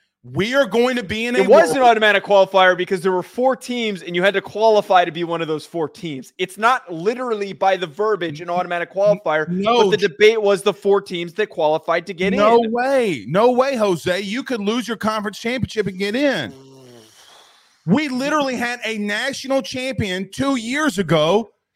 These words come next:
Speaker 1: get in and not win their conference.
Speaker 2: We have to include this because then there would be an imbalanced representation by certain conferences because certain committee members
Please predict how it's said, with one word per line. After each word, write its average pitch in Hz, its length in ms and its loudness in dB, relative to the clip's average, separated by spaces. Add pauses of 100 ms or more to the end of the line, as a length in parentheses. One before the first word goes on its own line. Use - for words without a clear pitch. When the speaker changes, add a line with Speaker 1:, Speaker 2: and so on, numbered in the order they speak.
(160)
Speaker 1:
get 285 320 -2
in 240 460 0
and 226 240 -4
not 233 280 -2
win 247 200 0
their 262 160 2
conference. 254 840 -4 (240)
Speaker 2:
We 262 300 0
have 208 520 -2
to 190 340 0
include 151 680 -4 (120)
this 127 540 -6 (400)
because 147 680 0 (360)
then 165 340 0
there 208 140 4
would 190 280 2
be 131 460 -2
an 143 160 -6 (100)
imbalanced 160 760 -2
representation 131 1080 -6 (1300)
by 151 300 2
certain 180 400 -8
conferences 131 800 -8 (240)
because 180 340 -2
certain 269 640 2
committee 240 540 -4
members 135 720 -6